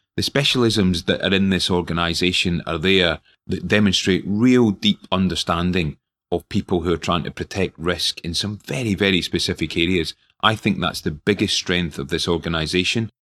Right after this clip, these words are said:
and is in the D N A in everything that we do. I think once we establish that, then I think we're able to go forward and really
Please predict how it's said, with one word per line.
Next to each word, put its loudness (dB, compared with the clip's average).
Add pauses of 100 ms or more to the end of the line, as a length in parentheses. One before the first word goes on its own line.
(180)
and 0
is 0
in 0
the 0
D 2
N 0
A 0 (280)
in -2
everything -4
that -4
we -2
do. -2 (280)
I 0
think 0
once -2
we 0
establish -2
that, -2
then -6
I -4
think -4 (120)
we're -4
able -2
to -10
go -8
forward -2
and -2
really 2